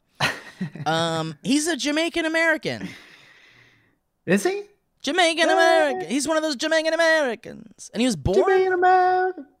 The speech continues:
Speaker 2: he was born in New York.
Speaker 1: Whoa.
Speaker 2: But
Speaker 1: I didn't think that, that still happened.
Speaker 2: Oh, it happens. Uh,
Speaker 1: My
Speaker 2: so
Speaker 1: dad was born in New York. Do you think that they're related?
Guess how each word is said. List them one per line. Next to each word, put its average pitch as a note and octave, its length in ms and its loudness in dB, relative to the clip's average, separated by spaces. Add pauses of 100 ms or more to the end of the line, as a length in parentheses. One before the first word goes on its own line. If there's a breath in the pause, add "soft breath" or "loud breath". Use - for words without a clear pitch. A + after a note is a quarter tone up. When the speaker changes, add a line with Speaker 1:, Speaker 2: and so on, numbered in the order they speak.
(120)
Speaker 2:
he F#3 60 -8
was E3 100 -4
born C4 260 0
in C#4 120 -4
New C#3+ 120 -2
York. C3+ 840 -6 (720)
Speaker 1:
Whoa. A2+ 840 -6 (1120 soft breath)
Speaker 2:
But F#3 220 2
Speaker 1:
I - 20 2
didn't E3+ 180 -2
think A2+ 220 -8
that, B2+ 520 -4
that C#3+ 180 -2
still F#3 280 -2
happened. G#3+ 500 -2 (1900 soft breath)
Speaker 2:
Oh, E3 220 -2
it D3 120 -4
happens. A#2 680 -8 (1800)
Uh, D#3 380 2 (120)
Speaker 1:
My C#3+ 100 4
Speaker 2:
so D3+ 100 4
Speaker 1:
dad F#3 240 4
was D3+ 160 -4
born B2+ 200 -2
in A2+ 120 -4
New A2+ 60 -8
York. G2+ 240 -10
Do B2+ 100 -4
you A#2+ 80 -4
think B2 220 -8
that B2 260 -4
they're B2 160 0
related? A#2+ 480 -6